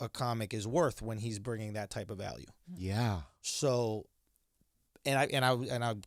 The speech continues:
Speaker 1: you know, I've partnered with this production company who actually understands it. They understand new media, and they're like, "Okay, we understand what you're bringing to the table, and we wanna,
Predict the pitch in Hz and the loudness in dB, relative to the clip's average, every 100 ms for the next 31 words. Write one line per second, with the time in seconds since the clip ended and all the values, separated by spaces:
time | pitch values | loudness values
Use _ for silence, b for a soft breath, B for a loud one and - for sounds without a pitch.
0 | _ - 143 113 110 - 117 - 139 127 | _ -8 -2 0 0 -4 -10 4 4 4
1 | 123 123 139 156 143 135 113 113 113 - | -2 0 2 2 0 0 0 2 0 0
2 | 120 107 - 135 135 80 - 113 113 110 | -4 -4 -2 -2 -2 -4 -10 -8 -4 -4
3 | - 117 113 113 117 156 135 107 107 107 | -4 -4 -2 -2 2 2 2 0 -2 -4
4 | 107 104 113 110 147 113 113 110 - 110 | -2 -4 -6 0 0 2 -2 -4 -4 -4
5 | 104 104 107 98 104 113 139 123 104 - | -4 -6 -6 -6 -6 0 0 0 -4 -6
6 | 107 107 104 110 107 104 | -6 -6 -4 -4 -4 -6